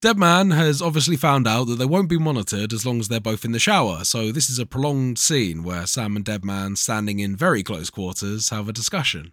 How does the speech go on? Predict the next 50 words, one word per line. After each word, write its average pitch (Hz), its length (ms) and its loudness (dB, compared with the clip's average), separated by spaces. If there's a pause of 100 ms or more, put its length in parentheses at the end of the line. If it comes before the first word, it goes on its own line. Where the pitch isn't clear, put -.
At 143 100 -2
several 160 300 4
points, 139 320 0
Deadman 131 420 0
clearly 196 340 4
forgets - 640 -4
that 107 260 -6
Sam 110 260 -4
has 101 300 -4 (480)
asymphosophobia, 120 680 -2 (140)
uh, 104 260 -4
the 98 280 -2
fear 107 500 -2
of 98 340 -6
physical 101 500 -10
touch, - 480 -4 (100)
and 147 60 -2
he 180 60 4
almost 214 340 2
pins 196 320 4
Sam 185 260 2
against 170 260 -2
the 151 80 0
wall, 143 340 0
trying 135 280 -2
to 127 100 -2
lean 139 240 2
in 139 100 0
and 127 220 0
whisper 143 320 0
in 131 80 2
his 135 160 2
ear. 110 360 -2 (300)
Sam 160 360 2
spends 131 440 0
most 135 240 2
of 120 80 -4
this 117 140 0
conversation 113 600 -2
avoiding 104 400 -2
eye 101 140 -4
contact 95 600 -6
and 95 100 -8
with 95 120 -6
his 95 100 -8
back 98 240 -6
up 92 120 -10
against 90 280 -8
the 101 60 -10
wall. 82 320 -12